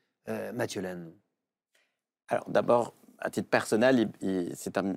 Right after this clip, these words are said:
Speaker 2: un miroir qui m'a beaucoup touché, puisque pour le coup, mon grand-père maternel est né dans les mines. Il était fils de mineur, petit-fils de mineur. Euh, d'ailleurs, quand, quand j'ai donné ce livre à, le, mon livre à ma mère,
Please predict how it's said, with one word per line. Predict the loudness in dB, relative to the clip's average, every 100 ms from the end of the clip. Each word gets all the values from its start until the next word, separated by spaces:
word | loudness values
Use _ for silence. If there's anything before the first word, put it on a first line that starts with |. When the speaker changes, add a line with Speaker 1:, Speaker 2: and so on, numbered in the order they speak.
| -4
Speaker 2:
un | -2
miroir | -2 2 2 0
qui | 0
m'a | 0
beaucoup | 0 -4
touché, | -8 0 2 2
puisque | -2 -6
pour | -4 -2
le | -2
coup, | 0 -2 -2 _ _ _ _ _ -8
mon | -4 2
grand-père | 2 4 4
maternel | 2 2 2 4 4 4
est |
né | 4
dans | 4 2
les | 2
mines. | 4 4 4 -2 _ _ _ _ _ -4
Il |
était | -4 -4
fils | -6 -4 0
de | 0
mineur, | 2 2 2
petit-fils | -2 -8 -4 -2
de | -2
mineur. | -2 0 2 2 0 -8 _ _ _ -10 -4
Euh, |
d'ailleurs, | 4 6 6 4
quand, | 2 4 2 -2
quand | -4
j'ai | -4 -2
donné | 2 4 6 4
ce | 0
livre | 0 0 0
à, |
le, | 0 0
mon | 2 4
livre | 4 2
à | 0
ma | 0
mère, | 0 2 0